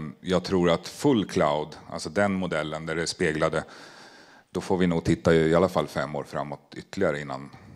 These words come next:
branschen är mogen. Det är ju någonting också med att ha sitt material lokalt. Och ändå så skickar man liksom D V D-er och hårddiskar med taxibilar och så vidare.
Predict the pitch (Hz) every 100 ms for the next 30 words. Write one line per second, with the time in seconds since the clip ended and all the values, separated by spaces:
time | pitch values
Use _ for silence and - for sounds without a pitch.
0 | - - _ _ 60 62 - 73 67 67
1 | 65 - - - - - _ _ _ _
2 | _ _ - - - 98 101 92 90 87
3 | 85 - 87 82 78 - 95 95 87 87
4 | - 78 - 80 80 69 67 - _ _
5 | _ _ _ _ _ _ _ _ _ _
6 | _ _ _ - 71 76 64 52 - -
7 | - - _ _ _ _ _ _ _ _
8 | _ _ 85 87 82 87 87 87 - 82
9 | 78 78 73 - 71 73 71 76 78 76
10 | 82 80 76 73 76 76 76 80 - 78
11 | 73 - 82 - 78 82 78 69 76 78
12 | 69 65